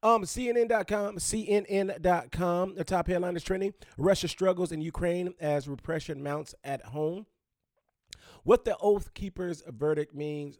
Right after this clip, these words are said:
for D O J's investigation of Trump. The House committee receives Donald Trump's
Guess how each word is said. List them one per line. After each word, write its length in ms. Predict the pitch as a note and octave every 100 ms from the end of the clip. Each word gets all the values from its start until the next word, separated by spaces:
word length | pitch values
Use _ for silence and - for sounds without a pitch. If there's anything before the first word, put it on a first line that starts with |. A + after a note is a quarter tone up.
| -
for 400 | - C3+ C3 G#2+
D 260 | G#2 D3 D#3
O 200 | C#3 A#2+
J's 360 | G2+ C#3+ C3+ -
investigation 1000 | C3 G#2+ C#3 - A2+ G2+ B2 - A2+ G#2+
of 280 | G#2 G2 -
Trump. 460 | - - F#3+ E3 - _ _ _ _ _
The 100 | -
House 240 | F3 A3+ -
committee 360 | G#3 G#3+ G3+
receives 460 | F3+ F3 G3 F#3 D#3
Donald 300 | E3+ E3+ D3+
Trump's 320 | - E3+ E3+